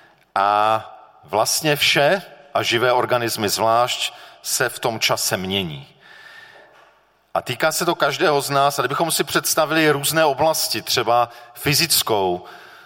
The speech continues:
to, jaká je naše podoba, jenom bychom srovnávali fotky, zvlášť my, co už jsme dříve narozeni, jak jsme vypadali před deseti, dvaceti, třiceti, čtyřiceti, padesáti lety,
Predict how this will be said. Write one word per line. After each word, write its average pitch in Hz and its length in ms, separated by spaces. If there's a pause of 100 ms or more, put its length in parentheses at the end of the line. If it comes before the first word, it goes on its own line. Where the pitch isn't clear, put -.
(440)
to, 139 220
jaká 123 600 (120)
je 117 140
naše 127 300
podoba, 143 480
jenom 123 180
bychom 123 240
srovnávali 131 680
fotky, 123 440
zvlášť 120 440
my, 120 160
co 123 160
už 113 80
jsme 127 140
dříve 123 320
narozeni, 120 580 (280)
jak 110 120
jsme 127 120
vypadali 127 420
před 139 220
deseti, 151 400
dvaceti, 131 480
třiceti, - 460
čtyřiceti, 131 680 (260)
padesáti 131 680
lety, 139 420